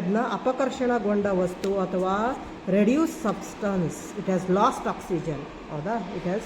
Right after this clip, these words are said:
lost oxygen. ಇದು redox ರಿಯಾಕ್ಷನ್. ಕೊರೋಷನ್, ಲೋಹಗಳ ನಶಿಸುವಿಕೆ.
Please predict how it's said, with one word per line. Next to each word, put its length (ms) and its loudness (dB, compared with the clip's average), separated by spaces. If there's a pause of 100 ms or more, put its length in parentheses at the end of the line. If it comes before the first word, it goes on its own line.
(120)
lost 400 0 (460)
oxygen. 540 -4 (1900)
ಇದು 120 2
redox 520 0
ರಿಯಾಕ್ಷನ್. 520 -4 (3000)
ಕೊರೋಷನ್, 640 10 (640)
ಲೋಹಗಳ 540 10
ನಶಿಸುವಿಕೆ. 760 2